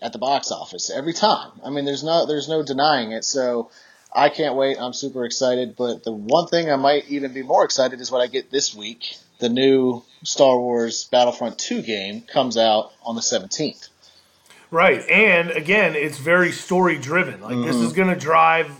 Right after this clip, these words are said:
Speaker 2: uh, uh, fill the gap between movies six and seven. Um, and you're looking at it from the perspective of the dark side, so, or the Empire. Right after the Death Star gets blown up for the second time, you now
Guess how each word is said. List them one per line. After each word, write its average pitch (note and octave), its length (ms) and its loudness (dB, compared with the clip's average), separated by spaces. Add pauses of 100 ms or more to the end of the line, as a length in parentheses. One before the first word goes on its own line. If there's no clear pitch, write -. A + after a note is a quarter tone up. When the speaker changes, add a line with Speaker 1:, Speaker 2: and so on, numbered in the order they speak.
(140)
Speaker 2:
uh, E3+ 40 -2
uh, D3+ 260 2
fill F#3 240 2
the E3 80 -4
gap E3 280 2
between D#3+ 300 -8
movies E3 340 -6
six E3+ 220 -10
and B2+ 120 -12
seven. F3+ 440 -2 (320)
Um, D#3+ 300 2
and G#3+ 240 2
you're G3+ 120 2
looking G3 280 0
at F#3 100 2
it - 80 -2
from F#3 140 -2
the E3+ 140 -2
perspective D#3 640 -4
of D3+ 180 0
the C#3+ 60 -8
dark D#3 280 0
side, A2+ 300 -10
so, C#3 280 -4
or C3+ 140 -4
the B2+ 140 -6
Empire. C3 460 -6 (380)
Right E3 220 2
after E3+ 280 2
the D#3 200 -6
Death C#3+ 240 -2
Star D3+ 220 -2
gets C#3 180 -10
blown D3 300 -2
up D3 180 -4
for D3+ 120 -8
the C3+ 80 -8
second D3 340 -4
time, A#2+ 380 -10 (300)
you D3 140 -8
now D#3 600 2